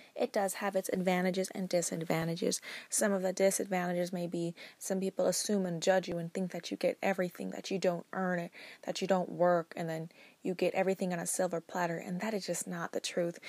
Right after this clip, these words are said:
It can still be super hard, can be super rough, since all the judgment goes thinking that, you know, you have this guy of your dreams, you have the house of your dream, and that's just not the truth, you know.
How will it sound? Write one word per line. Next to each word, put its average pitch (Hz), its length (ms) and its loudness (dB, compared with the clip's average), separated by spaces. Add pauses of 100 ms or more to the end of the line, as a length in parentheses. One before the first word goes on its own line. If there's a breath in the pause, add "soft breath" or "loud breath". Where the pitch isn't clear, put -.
(180 loud breath)
It - 60 -2
can 226 120 4
still 202 320 4
be 185 160 0
super 202 540 0
hard, 165 640 -2 (280 loud breath)
can 185 140 -8
be 175 120 -2
super 175 540 -2
rough, 156 560 -2 (480 loud breath)
since - 360 -2
all 175 200 6
the 165 100 2
judgment 175 440 2
goes 165 380 4
thinking 170 320 -6
that, 165 200 -4
you 175 120 0
know, 160 80 0
you 160 160 0
have 156 380 0 (440 loud breath)
this - 300 2
guy 175 240 4
of 175 160 0
your 170 80 2
dreams, 160 380 -4
you 160 60 -2
have 156 120 -4
the 170 80 -4
house 175 280 0
of - 60 -6
your - 100 0
dream, 165 220 -4
and 160 120 -6
that's 233 200 -4
just 185 220 -4
not 165 280 -4
the - 80 -20
truth, - 440 -2 (180)
you - 100 -6
know. 202 200 -12